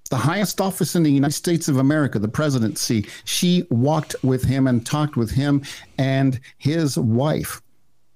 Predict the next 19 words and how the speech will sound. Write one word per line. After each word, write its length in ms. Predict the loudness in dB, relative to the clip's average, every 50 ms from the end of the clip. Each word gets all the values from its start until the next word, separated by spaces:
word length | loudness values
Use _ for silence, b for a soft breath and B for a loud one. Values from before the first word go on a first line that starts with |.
| -20 _ -4
about 340 | -2 0 0 0 -2 -2 -2
predictions 520 | 0 0 2 0 0 -2 0 0 0 2
of 80 | 2 0
what 160 | 0 0 0
was 120 | -2 -2 -2
going 260 | -2 0 0 2 2
to 60 | 2
happen. 560 | 2 2 2 2 0 -2 -2 -4 -6 -6 -8 -12 _ b b b b b b b b b _ -8
She, 400 | -6 -2 0 2 4 4 4 2
like 220 | 2 0 -2 -2
I 40 | -2
said, 440 | -2 -2 -2 0 0 0 0 -2 -4 -6 -6
she 260 | -4 0 2 2 2
was 160 | 2 0 -2
prophetic, 680 | -4 -4 -4 -2 -2 -2 -2 0 0 0 -2 -2 -6 -8 -6 -2
and 600 | 0 2 2 2 2 2 4 4 2 2 0 -2
she 200 | -2 -2 -2 0
predicted 500 | 0 0 0 0 0 -2 -2 -2 0 0
his, 440 | 2 2 2 2 0 0 -2 -4